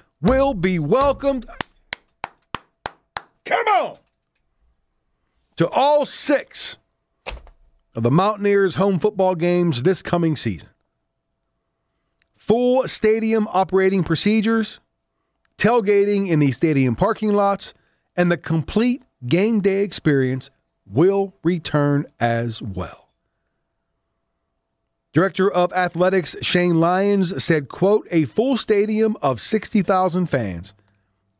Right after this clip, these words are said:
is exactly what our team deserves and what our fans have been wanting," end quote. The most fans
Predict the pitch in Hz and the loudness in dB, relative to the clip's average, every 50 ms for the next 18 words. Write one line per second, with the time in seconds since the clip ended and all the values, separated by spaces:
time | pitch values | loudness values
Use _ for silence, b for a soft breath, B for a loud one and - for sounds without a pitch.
0 | _ - 127 123 131 117 104 160 175 185 175 - 190 170 151 156 170 165 156 151 | _ 0 0 0 0 0 0 0 0 0 -2 -2 -4 -2 0 2 2 2 2 0
1 | 143 - - 156 151 147 123 117 101 107 175 220 233 226 240 220 - - - _ | -2 -2 -2 0 0 0 0 0 0 2 2 2 2 2 0 -2 -6 -10 -14 _
2 | _ _ _ _ _ _ _ _ _ _ _ _ - 165 160 151 170 170 170 160 | _ _ _ _ _ _ _ _ _ _ _ _ 0 2 2 2 2 2 2 0
3 | 143 - 165 156 156 156 156 143 - 135 135 139 131 143 147 139 123 120 135 127 | -2 -2 0 0 0 0 0 -2 -2 -2 -2 -2 0 0 -2 0 0 -2 -2 -2
4 | 110 - 101 80 - - _ _ _ - 131 135 127 120 - - - 90 76 - | -4 -6 -10 -12 -12 -14 _ _ _ -4 -2 -2 -2 -2 -2 -4 -6 -6 -6 -8
5 | _ - - _ _ _ _ _ _ _ _ _ _ _ _ _ _ _ _ _ | _ -20 -20 _ _ _ _ _ _ _ _ _ _ _ _ _ _ _ _ _
6 | _ _ _ _ _ - 110 113 120 131 180 247 285 247 - - - 151 131 117 | _ _ _ _ _ -6 -2 0 2 4 4 4 2 0 -4 -4 -4 -4 -4 -4
7 | 107 101 110 107 - | -6 -8 -12 -12 -14